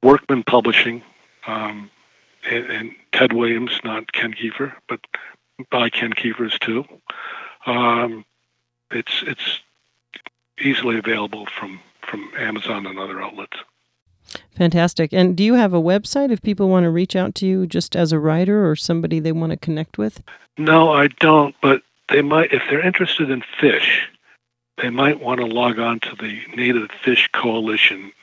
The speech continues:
Speaker 1: on which I serve as national chair. And we have, um, a lot of articles that I post on, on native fish conservation.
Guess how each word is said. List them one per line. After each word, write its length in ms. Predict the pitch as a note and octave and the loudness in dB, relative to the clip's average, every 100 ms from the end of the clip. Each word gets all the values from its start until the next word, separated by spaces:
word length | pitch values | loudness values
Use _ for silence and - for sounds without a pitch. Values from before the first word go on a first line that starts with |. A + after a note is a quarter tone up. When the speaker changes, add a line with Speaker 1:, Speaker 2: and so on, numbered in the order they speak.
| - - - | -20 -20 -12
Speaker 1:
on 160 | A2 A2 | -10 -8
which 240 | A2+ - | -8 -4
I 120 | A#2 G#2 | -4 -2
serve 340 | - A#2 G#2 | -2 -2 -4
as 140 | F#2+ - | -8 -8
national 540 | G#2+ A2 G#2+ G#2+ G2 | -4 -2 0 -2 -8
chair. 560 | - - A#2 - - - - - - - - - _ - | -2 0 0 -2 -4 -8 -14 -20 -20 -20 -20 -20 _ -8
And 140 | B2+ | 0
we 120 | D#3 | 2
have, 340 | - C#3 C3 B2 - | 4 4 4 0 -6
um, 360 | A#2 A2+ A2 A2+ _ _ _ _ _ _ _ _ _ _ _ _ C3 | -6 -6 -8 -14 _ _ _ _ _ _ _ _ _ _ _ _ -2
a 40 | |
lot 120 | A#2+ | 0
of 60 | A#2 | 0
articles 500 | A2 A2 - A2 G2+ - - _ - | 0 -2 -4 -6 -4 -6 -8 _ -8
that 80 | G#2 | -8
I 80 | |
post 420 | G2+ A2 G#2+ - - | -4 -4 -4 -6 -6
on, 280 | G#2 G2+ - - - - - A#2+ | -10 -12 -18 -20 -20 -20 -12 -8
on 120 | A2+ | -2
native 280 | A#2 A2+ A2 - | -2 -2 -4 -2
fish 200 | A#2 - | -2 0
conservation. 840 | - A2+ A2+ - G#2 A2+ A2 - | -2 -4 -6 -6 -6 0 0 0